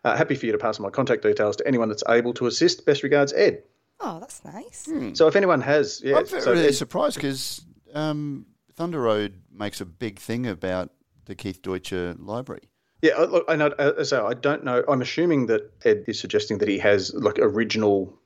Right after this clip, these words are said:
Speaker 1: brewery production records,
Speaker 3: Mm.
Speaker 1: um, and so he's after some origi-, and, and, um, the guys at Thunder Road, Phil and the crew, who is, uh, you know, a great historian of, of, of, um, of beer.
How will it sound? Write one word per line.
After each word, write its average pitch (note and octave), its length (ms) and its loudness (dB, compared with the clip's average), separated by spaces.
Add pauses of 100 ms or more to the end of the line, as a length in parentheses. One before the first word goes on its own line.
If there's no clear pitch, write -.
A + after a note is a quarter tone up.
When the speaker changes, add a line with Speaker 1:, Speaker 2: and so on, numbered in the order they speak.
(300)
Speaker 1:
brewery G2+ 380 8
production G#2 480 0
records, F#2+ 480 2
Speaker 3:
Mm. B2 300 -2 (140)
Speaker 1:
um, F#2+ 360 -4 (160)
and G#2+ 100 -2
so G#2 80 4
he's F#2+ 120 0
after F#2+ 260 -2
some F#2+ 200 -8
origi-, G2+ 300 -2
and, A2+ 400 0
and, G2+ 380 -2 (420)
um, C#2 480 -6 (140)
the G#2+ 100 -2
guys G2 220 2
at - 60 -8
Thunder F2 160 -2
Road, F#2 280 2 (500)
Phil A#2 120 6
and G2 100 2
the F#2+ 60 -6
crew, G2+ 420 2 (300)
who C3+ 80 6
is, B2+ 180 4
uh, A#2 160 2
you - 60 -4
know, G2 180 -2 (500)
a - 80 0
great A#2 340 2 (240)
historian G#2 560 0
of, F#2 260 -8 (160)
of, - 160 -4 (240)
of, - 240 0 (140)
um, F2+ 440 -4
of - 200 0
beer. G2+ 340 0